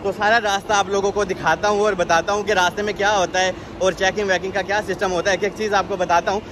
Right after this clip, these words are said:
काफ़ी लोग पूछते हैं कि via बस अगर हम आते हैं तो क्या कुछ होता है, और रास्ते में बहुत मज़े मज़े के views आते हैं, क्योंकि when you go to a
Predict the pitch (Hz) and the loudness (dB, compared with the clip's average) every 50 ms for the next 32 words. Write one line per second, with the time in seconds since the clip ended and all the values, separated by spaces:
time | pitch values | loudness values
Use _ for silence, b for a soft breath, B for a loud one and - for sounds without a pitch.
0 | B B - - - - 196 202 220 226 226 214 180 175 196 226 220 - 220 202 | B B -14 -8 -2 0 0 2 2 2 2 2 2 2 0 0 2 2 0 2
1 | 208 208 214 208 233 202 190 196 202 196 170 180 214 220 - 214 202 214 202 208 | 2 2 2 2 2 4 4 4 4 2 2 2 0 0 2 0 0 0 0 0
2 | 202 196 185 185 180 190 196 202 196 208 190 196 196 196 196 202 196 196 185 180 | 0 0 0 0 0 -2 -4 -4 -4 -4 -2 0 0 0 0 -2 -6 -4 -2 -2
3 | 175 190 196 196 202 185 180 180 170 180 202 202 214 208 B B B B - 185 | 0 0 2 2 2 2 2 2 0 0 -2 -2 -2 -4 B B B B 2 4
4 | 233 269 247 226 220 220 220 233 277 262 247 233 247 247 247 254 208 220 240 254 | 4 4 4 2 0 0 2 2 2 4 2 2 2 2 0 0 0 0 0 0
5 | 247 208 214 165 151 147 151 139 110 - - - - - - - 214 220 208 196 | 2 4 4 4 2 0 -4 -8 -8 -10 -12 -14 -14 -12 -6 -2 -2 -2 0 0
6 | 226 240 240 240 220 - - - - 143 165 202 226 254 262 254 254 247 208 208 | 0 0 0 -2 -4 -6 -12 -14 -8 -4 0 0 2 2 2 2 0 2 4 4
7 | 240 254 247 - 226 233 226 220 | 4 4 4 2 0 2 2 4